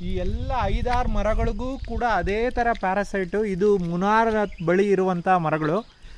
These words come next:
ಆ, ಜೀವಿಗಳು ಒಂದು ಒಂದು ಅವಲಂಬಿತರಾಗಿ ನೋಡಿ, ಇದೊಂದು ಮರ, ಅಲ್ಲೊಂದು ಬೇರೆದೇ ಮರನೇ ಹುಟ್ಬಿಟ್ಟಿದೆ ಮಧ್ಯದಲ್ಲಿ. ಆ, ಈ ರೀತಿ ಪ್ರಕೃತಿ ಎಷ್ಟು ವಿಸ್ಮಯವಾಗಿರುತ್ತೆ ಅಂತಂದರೆ, ಪಾಚಿ,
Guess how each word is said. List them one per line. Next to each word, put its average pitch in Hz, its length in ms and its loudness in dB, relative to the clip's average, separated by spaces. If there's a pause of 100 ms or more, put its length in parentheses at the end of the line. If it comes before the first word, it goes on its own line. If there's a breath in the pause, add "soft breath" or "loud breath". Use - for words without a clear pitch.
(140 loud breath)
ಆ, 170 440 2
ಜೀವಿಗಳು 208 540 -2
ಒಂದು 196 240 -2
ಒಂದು 196 260 0
ಅವಲಂಬಿತರಾಗಿ 180 1000 0 (500)
ನೋಡಿ, 190 160 0
ಇದೊಂದು 202 480 0
ಮರ, 190 180 2 (400)
ಅಲ್ಲೊಂದು 214 420 -2
ಬೇರೆದೇ 233 400 2
ಮರನೇ 214 400 0
ಹುಟ್ಬಿಟ್ಟಿದೆ 175 500 0
ಮಧ್ಯದಲ್ಲಿ. 165 640 2 (760)
ಆ, 165 120 2
ಈ 185 240 0
ರೀತಿ 247 420 0 (1080)
ಪ್ರಕೃತಿ 208 540 0
ಎಷ್ಟು 185 260 -2
ವಿಸ್ಮಯವಾಗಿರುತ್ತೆ 220 800 2
ಅಂತಂದರೆ, 180 680 0 (220)
ಪಾಚಿ, 190 540 0